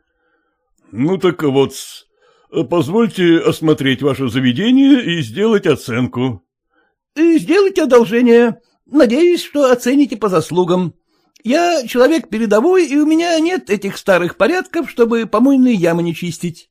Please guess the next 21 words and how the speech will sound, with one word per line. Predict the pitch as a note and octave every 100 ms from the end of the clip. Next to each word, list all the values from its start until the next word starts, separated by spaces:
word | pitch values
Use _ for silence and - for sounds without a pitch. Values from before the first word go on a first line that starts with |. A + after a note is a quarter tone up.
| _ _ _ _ - F#3+
Папашенька, | A#3 A#3 G4 A#3 F#3 F3+
покойник, | F3 A#3+ E3 B2 A2 - - G3+
как | G3 -
человек | A3 G#3+ C3+ - C3+ C#3
прежнего | C#3+ A#2 A2 A#2+
закала, | G3 F4 F4+ E4 - _ _
действительно | D4+ F4 G3 A#3 A3+ A3 A3 A3+ A3
не | B3+ D#4
любил | C#4 F3+ E3+
этой | D#3+ D#3 D3+
чистоты, | E3 - F3 E3 D#3+ D#3 _ _ -
но | - F#3+
я | G#3+ D4 D4+ E4
всякую | - C4 C#4+ - A#3 A3
санитарную | G#3 G3 F3+ E3+ D#3+ D3+
дезинфекцию | C#3+ C3 C3 B2 D4+ - - E4 D#4+ D#4+
очень | - D4 D#4+ - C#4+
даже | G3 A#3 G#3+
обожаю. | G3+ D#3+ B2+ D3 D3 D3+ _ _ _ - C#4+ -
Пожалуйте. | C#4 A3 A3 G#3+ G#3 G3+ _ _ _ _ _ -
Вот | F#4+ -